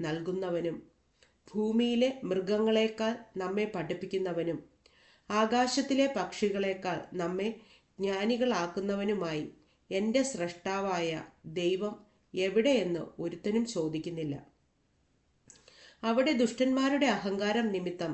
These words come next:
അവർ നിലവിളിക്കുന്നു, എങ്കിലും ആരും ഉത്തരം പറയുന്നില്ല. വ്യർത്ഥമായുള്ളത് ദൈവം കേൾക്കയില്ല,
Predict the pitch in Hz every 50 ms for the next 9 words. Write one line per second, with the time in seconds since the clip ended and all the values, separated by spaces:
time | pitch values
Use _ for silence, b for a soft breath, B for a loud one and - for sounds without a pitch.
0 | 139 - - 170 180 196 196 190 180 170 170 175 175 175 170 160 - 165 160 160
1 | 151 - - - _ b b b b b b - 190 190 208 202 214 214 226 254
2 | 269 - - - 180 175 180 190 214 247 269 269 - 190 175 - - 202 240 262
3 | 233 196 175 160 160 160 160 160 156 147 143 143 - - - _ _ _ _ b
4 | b b b b b b b 214 220 220 220 - - - 330 294 269 233 196 175
5 | 180 180 175 170 170 170 170 - - - 175 180 185 185 190 214 220 226 220 -
6 | 180 170 165 165 165 - 185 170 160 151 147 147